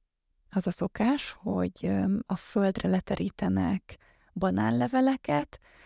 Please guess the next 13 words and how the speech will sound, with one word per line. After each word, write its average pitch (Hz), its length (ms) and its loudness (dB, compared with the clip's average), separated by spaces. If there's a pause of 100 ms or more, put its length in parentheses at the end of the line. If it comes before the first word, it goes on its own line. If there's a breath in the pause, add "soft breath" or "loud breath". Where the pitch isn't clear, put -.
(220 soft breath)
és - 220 -2
arra 190 640 0 (1000)
terítik 190 460 0
ki 190 220 0
a 185 600 0
grillezett 185 640 0
halat, 190 920 2
a - 440 -2
rizst, 196 360 -2
amit 185 400 0 (400 loud breath)
ők 190 220 2
szüreteltek - 1000 -2
le, 196 600 2